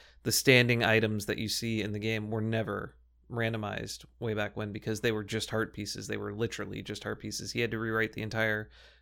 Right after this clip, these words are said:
like, draw code to be able to draw different things there. Um, when I came in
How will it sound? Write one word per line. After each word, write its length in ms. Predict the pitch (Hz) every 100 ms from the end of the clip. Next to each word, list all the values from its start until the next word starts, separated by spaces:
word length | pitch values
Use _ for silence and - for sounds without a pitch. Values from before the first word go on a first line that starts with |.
| -
like, 220 | 107 104
draw 680 | 113 101 120 117 110 113 - - - - _ -
code 480 | - 113 107 110 - -
to 100 | 120
be 100 | 113
able 180 | 110 110
to 200 | - 113
draw 380 | 101 110 117 110
different 380 | 110 110 107 95
things 280 | 113 113 -
there. 320 | 113 110 - _ _ _ - - _ _ _ -
Um, 460 | 117 107 107 104 - - - _ _ _
when 260 | - 123 117 -
I 240 | 127 165
came 320 | 190 143 120 113
in 400 | 110 110 110